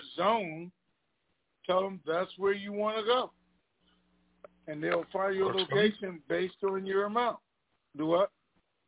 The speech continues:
Speaker 2: I said, "Works for me."
Speaker 1: Well, I mean, yeah, it's just that simple. That,
Speaker 2: Mm-hmm.
Speaker 1: you, your address is gonna be your address. You don't have to lie to 'em.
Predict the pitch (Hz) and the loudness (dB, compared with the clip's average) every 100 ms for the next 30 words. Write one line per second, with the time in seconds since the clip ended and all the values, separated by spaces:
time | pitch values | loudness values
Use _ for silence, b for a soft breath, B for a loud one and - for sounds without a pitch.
0 | _ _ _ _ 131 - 117 123 160 - | _ _ _ _ -2 2 2 2 2 2
1 | 170 196 170 - _ _ _ _ _ _ | 2 2 0 -8 _ _ _ _ _ _
2 | _ - _ _ _ _ _ _ _ 190 | _ -20 _ _ _ _ _ _ _ -2
3 | 190 143 165 175 175 160 190 208 156 175 | -2 -2 -4 -2 -6 -2 4 4 2 -2
4 | 196 214 196 - 220 214 214 - _ _ | -2 0 -2 -2 -4 -6 -10 -20 _ _
5 | b b b - 185 190 220 180 190 - | b b b 2 2 2 -4 -10 -10 -12
6 | 381 - - 190 196 247 202 208 165 165 | -14 -14 -2 4 8 8 6 2 -2 -6
7 | 180 185 190 208 170 160 202 156 127 120 | -10 -8 -6 -4 -2 0 0 -2 -6 -12
8 | 143 _ _ _ _ _ _ _ _ 156 | -14 _ _ _ _ _ _ _ _ -4
9 | 202 220 208 208 175 151 160 214 214 143 | -2 0 0 0 -2 -2 0 0 0 -8
10 | 135 151 | -16 -16